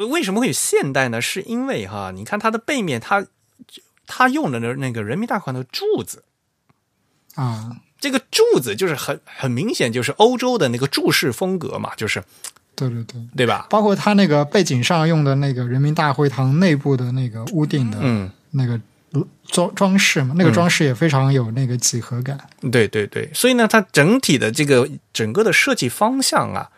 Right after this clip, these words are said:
Speaker 1: 它是有一个现代，因为这背景的人民大会堂，它是，虽然是一个中西结合的一个，一个设计，对不对？但是它有像一个现代感的一个，的一个转变嘛，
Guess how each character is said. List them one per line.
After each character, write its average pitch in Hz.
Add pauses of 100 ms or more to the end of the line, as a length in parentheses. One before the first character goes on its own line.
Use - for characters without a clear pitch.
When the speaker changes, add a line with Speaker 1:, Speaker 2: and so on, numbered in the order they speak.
(380)
Speaker 1:
它 190
是 156
有 110
一 131
个 127
现 165
代， 127
因 -
为 226
这 240
背 233
景 113
的 113
人 127
民 208
大 214
会 147
堂， 120
它 143
是， 208
虽 214
然 165
是 151
一 131
个 139
中 160
西 156
结 113
合 104
的 135
一 120
个， 143
一 117
个 120
设 117
计， 95
对 95
不 87
对？ 101 (320)
但 190
是 160
它 151
有 110 (260)
像 151
一 113
个 127
现 185
代 104
感 87
的 87
一 90
个， 101 (760)
的 104
一 104
个 104 (100)
转 90
变 113
嘛， 90